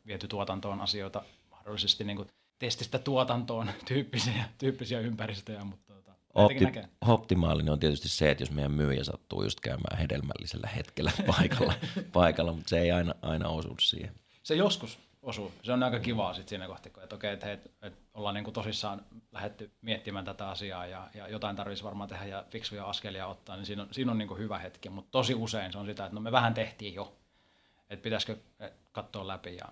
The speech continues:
Speaker 1: ja tota, tehdä sit niinku vähän pohjatöitä ja, ja ehkä vähän tehdä uusia, uusiksi niitä ympäristöjä, mitä on rakennettu ja vähän sit tutustua. Mut kyllä se, niinku se aika harva lähtee niinku läpällä puoliksi tekemään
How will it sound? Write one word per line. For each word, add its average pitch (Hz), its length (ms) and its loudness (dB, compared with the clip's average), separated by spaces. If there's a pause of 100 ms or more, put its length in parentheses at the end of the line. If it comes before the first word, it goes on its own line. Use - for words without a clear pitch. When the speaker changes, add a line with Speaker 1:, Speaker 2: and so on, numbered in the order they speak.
(120)
Speaker 1:
ja 95 140 -12
tota, 90 460 -12
tehdä 92 280 -6 (160)
sit - 240 -18
niinku 98 360 -10 (420)
vähän 98 260 -8 (160)
pohjatöitä 95 580 -8
ja, 95 200 -20 (120)
ja 104 120 -6
ehkä - 240 -8 (100)
vähän 107 200 -6
tehdä 95 160 -6
uusia, 101 320 -8 (160)
uusiksi 110 340 -8
niitä 101 140 -6
ympäristöjä, 101 500 -8
mitä 98 180 -8
on 95 60 -6
rakennettu 98 460 -10
ja 101 80 -6
vähän 101 280 -6 (100)
sit - 240 -20
tutustua. 104 380 -8
Mut 101 200 -8 (520)
kyllä 127 140 2
se, 131 80 8
niinku 131 240 4
se 123 320 4 (640)
aika 135 180 6
harva 135 260 10
lähtee 113 300 2
niinku 101 200 -2
läpällä 107 340 2
puoliksi 98 360 -6
tekemään 98 260 -6